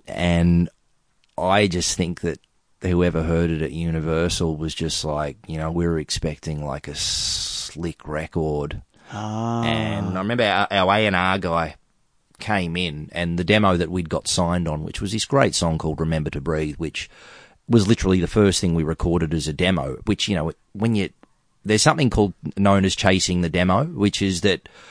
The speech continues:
Speaker 1: you don't wanna make your demos too good, because then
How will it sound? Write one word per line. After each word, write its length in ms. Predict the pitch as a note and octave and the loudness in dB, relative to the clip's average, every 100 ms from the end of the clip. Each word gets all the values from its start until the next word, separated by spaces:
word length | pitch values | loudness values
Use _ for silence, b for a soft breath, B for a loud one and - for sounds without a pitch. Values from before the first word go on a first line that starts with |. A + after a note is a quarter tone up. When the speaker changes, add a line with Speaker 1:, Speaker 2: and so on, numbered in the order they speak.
| B B B B _ _ _ _ _ | B B B B _ _ _ _ _
Speaker 1:
you 120 | B2 | 4
don't 280 | A#2 C3+ D3+ | 8 10 8
wanna 200 | B2 A#2+ A2 | 8 8 8
make 260 | A2 F#2 | 6 4
your 80 | A2 | 2
demos 500 | G#2 G#2 G2+ F#2 F#2 | 4 6 6 6 4
too 280 | - G#2+ F#2 | 4 6 6
good, 360 | G2+ G#2+ D#2+ | 8 6 6
because 380 | - F2+ G#2 E2 | -2 0 2 4
then 400 | A2 A2 G2 F2 | 6 6 6 4